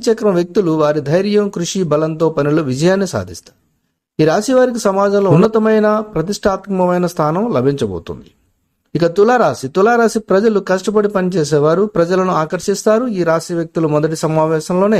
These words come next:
ఎదుటి వారిని ఆకట్టుకుంటారు. ఈ రాశి వారు తమ చేతుల్లోకి తీసుకున్న పనిని పూర్తి చేసిన తర్వాతే శ్వాస తీసుకుంటారని చెబుతారు. తులారాశి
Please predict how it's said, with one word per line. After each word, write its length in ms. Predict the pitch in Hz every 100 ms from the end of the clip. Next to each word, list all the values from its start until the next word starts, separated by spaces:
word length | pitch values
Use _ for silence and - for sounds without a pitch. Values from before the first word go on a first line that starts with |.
| - - - _ -
ఎదుటి 220 | 170 220 208
వారిని 260 | 196 202 190
ఆకట్టుకుంటారు. 600 | 190 190 - 113 92 110
ఈ 20 | 156
రాశి 220 | 170 175 190
వారు 120 | 190 180
తమ 120 | 165 170
చేతుల్లోకి 480 | 175 180 175 170 170
తీసుకున్న 360 | 160 - 165 143
పనిని 300 | 160 196 180 143 - _ _ -
పూర్తి 240 | 185 208 208
చేసిన 240 | 202 202 190
తర్వాతే 320 | 190 190 208 -
శ్వాస 260 | 151 165 170 147
తీసుకుంటారని 640 | 147 - 190 185 190 202 170
చెబుతారు. 320 | 90 - - _ _ _ _ _ -
తులారాశి 400 | 170 180 185